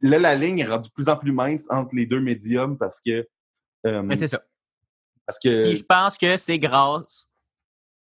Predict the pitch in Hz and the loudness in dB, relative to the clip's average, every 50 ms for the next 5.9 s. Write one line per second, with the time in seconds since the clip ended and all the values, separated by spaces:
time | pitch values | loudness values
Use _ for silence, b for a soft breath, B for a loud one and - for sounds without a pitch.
0 | _ _ _ 139 139 139 139 - 143 113 - - - - - 165 185 196 - - | _ _ _ 2 2 2 2 2 0 0 -2 -6 -8 -4 -2 0 0 0 -2 0
1 | 139 143 147 143 143 143 143 139 135 131 127 - - _ 135 139 147 139 - 151 | 2 2 4 4 4 2 2 0 0 0 -2 -4 -4 _ 0 0 0 2 2 2
2 | 139 131 127 135 143 156 160 147 - 131 123 120 - - 139 139 b b b b | 2 2 2 0 -2 -4 -4 -4 -2 -2 -2 -2 -2 -2 -2 -2 b b b b
3 | b b b b b b b _ _ _ - - 160 160 156 151 143 131 123 120 | b b b b b b b _ _ _ 0 4 4 4 4 4 2 0 -2 0
4 | 120 147 147 151 156 156 156 156 151 - _ _ _ _ _ _ _ _ _ _ | 0 0 2 2 2 2 0 0 -2 -6 _ _ _ _ _ _ _ _ _ _
5 | _ _ _ _ _ _ _ _ - - - 170 180 - - 151 139 | _ _ _ _ _ _ _ _ -2 2 4 4 4 4 2 0 -2